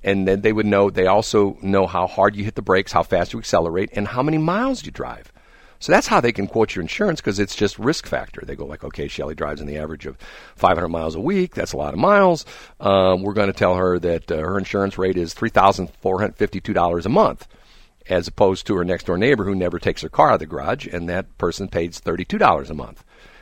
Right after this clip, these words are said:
And that's what they're trying to go to, where essentially the government will know exactly how many you, miles you drive, and you'll get charged for each.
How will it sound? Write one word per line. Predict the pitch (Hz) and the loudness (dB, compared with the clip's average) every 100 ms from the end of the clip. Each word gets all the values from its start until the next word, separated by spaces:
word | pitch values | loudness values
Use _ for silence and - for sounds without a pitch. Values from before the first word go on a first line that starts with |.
| - | -8
And | 120 | 0
that's | 143 - | 2 2
what | 170 156 | 0 0
they're | 151 | 0
trying | - 139 131 | 2 0 2
to | |
go | 113 185 | 0 0
to, | - 69 | -2 -4
where | 92 90 87 | -2 0 -2
essentially | - - 139 - | -2 -2 -2 -4
the | 98 | -2
government | 104 131 139 107 | 4 4 4 -2
will | 101 98 | 0 2
know | 104 101 | 2 0
exactly | 95 101 107 139 | 0 2 2 2
how | 120 | -2
many | 117 110 | -2 -2
you, | 113 | -2
miles | 117 95 92 92 92 | -6 -4 -2 -2 -4
you | 87 | -6
drive, | 82 69 85 - | -6 -6 -6 -6
and | 98 | -6
you'll | 104 | -4
get | 113 - - | -4 -4 -6
charged | - 110 127 135 | -2 0 0 -2
for | - 120 | -4 -2
each. | - | -4